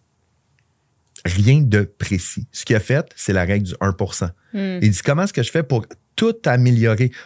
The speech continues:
Speaker 1: On va améliorer la qualité du sommeil des, des, des, des gars de un pour cent. On va, on va s'assurer que les gars, ils se lavent les mains. » correctement parce que ça va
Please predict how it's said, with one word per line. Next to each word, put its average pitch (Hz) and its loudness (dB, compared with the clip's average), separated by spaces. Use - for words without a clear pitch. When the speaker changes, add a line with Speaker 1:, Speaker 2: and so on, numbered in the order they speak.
Speaker 1:
On 104 2
va 107 4
améliorer 117 4
la 127 4
qualité 107 0
du 107 0
sommeil 104 2
des, 95 0
des, 82 -2
des, 82 -2
des 87 -2
gars 101 0
de 92 0
un 95 0
pour 90 -6
cent. - -4
On 95 2
va, 101 0
on 98 2
va 107 2
s'assurer 123 0
que - -2
les 104 2
gars, 110 2
ils 123 0
se 104 -4
lavent 101 0
les 92 2
mains. » 82 0
correctement 95 0
parce - -4
que 98 -4
ça 92 -2
va 90 -2